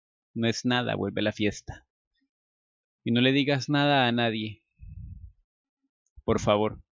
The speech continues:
le ordenó cubriendo su herida con un pañuelo. Archie también se había dado cuenta de que algo no andaba del todo bien.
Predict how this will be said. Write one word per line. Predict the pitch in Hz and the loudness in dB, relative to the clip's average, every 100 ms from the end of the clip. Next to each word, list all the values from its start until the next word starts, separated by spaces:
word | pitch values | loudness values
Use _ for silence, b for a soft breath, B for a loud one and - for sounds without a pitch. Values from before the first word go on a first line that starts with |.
| _ _ _ - _ _ _ _ _ - | _ _ _ -20 _ _ _ _ _ 2
le | 120 | 4
ordenó | 117 120 123 127 | 4 2 0 0
cubriendo | - 131 135 117 107 | 2 4 4 2 0
su | 117 | 0
herida | 107 107 | 2 2
con | - 107 | 2 -2
un | 104 | 0
pañuelo. | - 104 104 98 101 - _ _ _ _ _ | -2 -2 -2 -4 -10 -14 _ _ _ _ _
Archie | 113 120 - 185 208 _ _ _ _ _ | 4 4 2 -2 -4 _ _ _ _ _
también | 110 107 120 123 | 2 4 4 2
se | - 117 | 2 2
había | 117 113 | 6 6
dado | 113 110 | 6 4
cuenta | 120 117 - 98 - _ _ _ _ _ _ _ _ _ | 2 0 -2 -10 -10 _ _ _ _ _ _ _ _ _
de | 107 110 | -2 2
que | 113 | 6
algo | 107 113 117 127 | 6 6 4 0
no | 127 | 2
andaba | 123 120 127 117 | 2 4 4 4
del | 104 95 | 2 0
todo | 104 104 | 0 2
bien. | 104 107 | 2 0